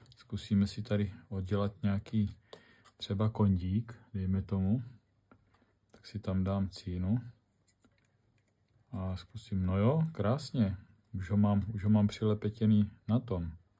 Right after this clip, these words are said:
No, tady ho dám na podložku. No pojď. No pojď, zůstal mě někde na prstě.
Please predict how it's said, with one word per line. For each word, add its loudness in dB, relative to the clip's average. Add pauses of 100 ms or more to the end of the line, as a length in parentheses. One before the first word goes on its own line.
(680)
No, -8 (360)
tady -4
ho 0
dám 2
na -2
podložku. -4 (240)
No -4
pojď. -2 (1800)
No -16
pojď, -6
zůstal -2
mě 4
někde 2
na 2
prstě. -6